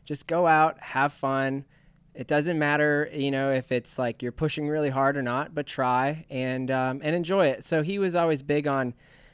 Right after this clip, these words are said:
he still is big on, like, it doesn't matter what group of people you go out with,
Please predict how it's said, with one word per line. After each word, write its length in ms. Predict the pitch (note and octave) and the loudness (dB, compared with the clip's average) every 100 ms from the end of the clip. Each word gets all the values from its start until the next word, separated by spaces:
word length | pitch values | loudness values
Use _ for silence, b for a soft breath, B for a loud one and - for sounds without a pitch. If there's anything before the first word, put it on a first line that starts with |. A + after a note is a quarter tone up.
| b | b
he 80 | C#3 | -4
still 300 | - E3 D#3 | -2 4 6
is 160 | E3 C#3 | 4 2
big 240 | C3+ B2+ | 0 0
on, 260 | B2 A#2+ B2+ | 0 -2 -2
like, 300 | A#2+ - - | -4 -6 -14
it 80 | D3 | -2
doesn't 200 | A3 G3 | 0 2
matter 220 | G3 D#3+ | 2 2
what 240 | C3+ E3+ D#3+ | 4 2 2
group 180 | D#3+ E3+ | -2 -2
of 120 | - | -4
people 260 | E3 E3+ | -4 -4
you 100 | F3 | -4
go 120 | F3 F3 | 0 2
out 180 | F#3 | 2
with, 220 | G3+ G#3 | -2 -6